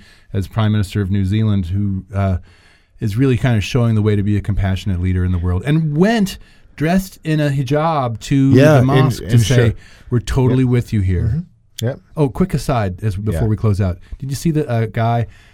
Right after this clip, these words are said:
Speaker 1: the Christian guy outside the mosque who was holding a sign that said, uh, I can't remember exactly what the phrasing was, but basically saying, like, "I'm gonna stand here so you guys can go in and mourn and pray. As, as a Christian, this is what I do. This is how we live our truth."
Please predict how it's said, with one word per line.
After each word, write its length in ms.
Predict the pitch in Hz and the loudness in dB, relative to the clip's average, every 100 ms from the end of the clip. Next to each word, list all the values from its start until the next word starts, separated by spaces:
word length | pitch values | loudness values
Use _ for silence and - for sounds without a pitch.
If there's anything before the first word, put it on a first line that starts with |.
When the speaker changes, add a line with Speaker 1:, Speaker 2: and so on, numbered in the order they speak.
| _ | _
Speaker 1:
the 120 | 110 101 | -8 -4
Christian 400 | 131 113 131 127 | -4 -4 -4 -4
guy 240 | 131 127 | -2 -2
outside 400 | 123 - 123 120 | -4 -4 -4 -2
the 80 | 117 | -2
mosque 400 | 113 117 117 - | -2 -2 -4 -4
who 80 | 110 | -4
was 120 | 92 | -2
holding 280 | 110 110 110 | -2 0 -2
a 60 | |
sign 300 | 101 110 110 | -2 -2 -2
that 80 | 107 | -2
said, 280 | - 107 95 - _ _ - | -2 -4 -4 -14 _ _ -6
uh, 220 | 104 104 - | -4 -4 -6
I 80 | 107 | -2
can't 140 | 135 | 0
remember 180 | 123 107 | 0 0
exactly 320 | 98 107 101 | 0 0 0
what 80 | 95 | -2
the 80 | 92 | -2
phrasing 360 | 107 104 101 | 0 0 0
was, 200 | 95 92 | 0 -2
but 120 | 98 | -4
basically 360 | 95 107 104 104 | -2 -2 -2 -4
saying, 240 | 95 98 95 | -2 -2 -2
like, 120 | 92 - _ _ _ _ _ | -4 -12 _ _ _ _ _
"I'm 140 | 123 127 | -2 0
gonna 120 | 123 | 0
stand 360 | 107 120 117 107 | -2 -2 0 0
here 160 | 110 | 0
so 120 | - | 0
you 140 | 101 98 | -2 -2
guys 200 | 98 95 | -2 -2
can 120 | 110 | -4
go 160 | 92 92 | -2 0
in 80 | 92 | 0
and 100 | 92 | 0
mourn 240 | 87 87 | 0 -2
and 120 | 85 87 | -4 -6
pray. 360 | - 82 78 - _ _ _ | -6 -6 -8 -12 _ _ _
As, 180 | 98 90 | -8 -8
as 180 | 92 101 | -8 -8
a 40 | 92 | -4
Christian, 380 | - 107 98 | -4 -4 -2
this 180 | 87 87 | -4 -4
is 100 | 90 | -6
what 180 | 85 82 | -4 -4
I 100 | 80 | -6
do. 320 | 80 80 73 - | -6 -8 -10 -10
This 160 | 95 101 | -8 -6
is 120 | 92 | -8
how 340 | - 98 98 | -6 -4 -2
we 180 | 95 92 | -2 -2
live 200 | 87 90 | -2 -4
our 140 | 82 82 | -4 -8
truth." 340 | - 76 - | -10 -12 -12